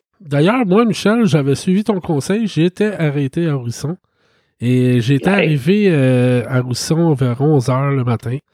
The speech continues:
Speaker 1: Puis j'avais encore
Speaker 2: Mhm.
Speaker 1: plein de jus pour monter, mais j'ai été, euh, tellement content d'arrêter là parce que, premièrement, j'ai fait des super rencontres et le paysage est à couper le souffle à cet endroit-là.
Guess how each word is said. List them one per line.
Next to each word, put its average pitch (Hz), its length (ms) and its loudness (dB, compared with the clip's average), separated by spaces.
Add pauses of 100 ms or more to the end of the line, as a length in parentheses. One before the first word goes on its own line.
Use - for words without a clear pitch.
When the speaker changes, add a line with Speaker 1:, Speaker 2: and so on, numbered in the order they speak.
(420)
Speaker 1:
Puis 117 100 -2
j'avais 120 240 0
encore 127 360 0
Speaker 2:
Mhm. - 80 0
Speaker 1:
plein 147 180 2
de 139 80 -2
jus 165 220 -2
pour 135 180 -8
monter, 127 440 -2
mais 165 380 2
j'ai 131 220 2
été, 180 420 2
euh, 139 160 2
tellement 196 320 2
content 196 320 0
d'arrêter 139 380 0
là 156 160 0
parce 135 180 -6
que, 139 80 -6
premièrement, 151 460 0
j'ai 135 160 -2
fait 139 160 -4
des 123 300 -2
super 180 520 0
rencontres 143 460 -4
et 135 80 2
le 139 100 4
paysage 156 640 2
est 123 140 -6
à 120 60 -4
couper - 260 -4
le 143 80 2
souffle - 380 -4
à - 20 -8
cet - 160 -18
endroit-là. 120 520 -4